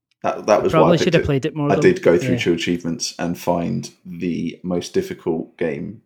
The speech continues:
Speaker 1: or one of the most difficult games, to get a thousand G on. <laughs>
Speaker 2: Yeah.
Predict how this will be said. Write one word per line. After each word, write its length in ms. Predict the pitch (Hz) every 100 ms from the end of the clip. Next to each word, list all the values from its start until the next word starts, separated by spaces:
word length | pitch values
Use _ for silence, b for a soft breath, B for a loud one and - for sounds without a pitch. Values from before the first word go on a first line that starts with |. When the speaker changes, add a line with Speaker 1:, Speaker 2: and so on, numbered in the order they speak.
| -
Speaker 1:
or 120 | 87
one 160 | 92
of 120 | 85 -
the 60 |
most 160 | 73 -
difficult 220 | 69 -
games, 200 | 76 71 -
to 40 |
get 80 | -
a 40 |
thousand 320 | - 85 90
G 140 | 82 82
on. 120 | - - _ _ -
<laughs> 320 | - - -
Speaker 2:
Yeah. 240 | 117 101